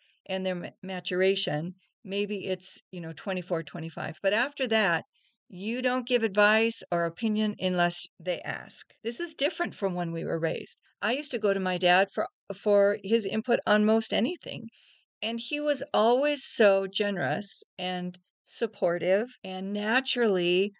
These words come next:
you know, he said, "I believe in you. You can do this. You've got this." And once in a while, he would say, "Make sure befo-, before you buy that car,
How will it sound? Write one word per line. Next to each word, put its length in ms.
you 180
know, 140
he 120
said, 380
"I 220
believe 360
in 120
you. 160
You 220
can 160
do 180
this. 380
You've 220
got 280
this." 420
And 180
once 280
in 60
a 40
while, 220
he 140
would 200
say, 480
"Make 180
sure 200
befo-, 420
before 340
you 140
buy 180
that 220
car, 500